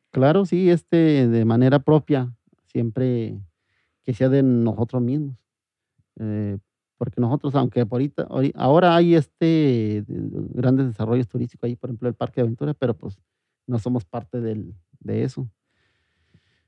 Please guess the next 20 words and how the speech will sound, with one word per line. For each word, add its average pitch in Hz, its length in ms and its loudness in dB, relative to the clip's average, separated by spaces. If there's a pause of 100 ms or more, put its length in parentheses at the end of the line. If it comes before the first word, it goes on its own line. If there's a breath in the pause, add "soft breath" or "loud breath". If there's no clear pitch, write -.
(120)
Nosotros 180 400 4
deberíamos 151 400 6
ser 165 240 6
los 127 760 2
primeros 135 460 6
en, 104 800 -6 (880)
en 107 160 -8
ser 127 180 -2
los 135 200 -2
accionistas 120 540 -6
de 120 80 -4
este, - 220 -10
porque - 280 -4
es 156 60 0
nuestro 170 220 -4
patrimonio, 120 640 -6
entonces 113 520 -14 (360)
deberían 120 320 -8
ser 127 100 -10
los 127 140 -8